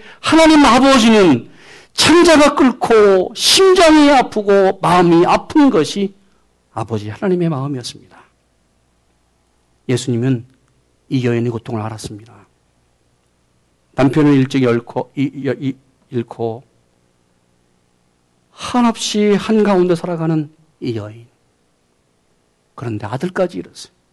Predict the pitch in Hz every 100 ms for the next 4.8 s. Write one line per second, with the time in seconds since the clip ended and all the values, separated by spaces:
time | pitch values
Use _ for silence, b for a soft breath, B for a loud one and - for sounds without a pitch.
0 | _ _ _ _ _ _ _ _ _ _
1 | _ _ _ _ _ _ - 156 160 185
2 | 175 175 208 196 180 196 208 196 190 214
3 | 214 208 202 202 190 170 165 170 170 147
4 | - b b b - 233 233 214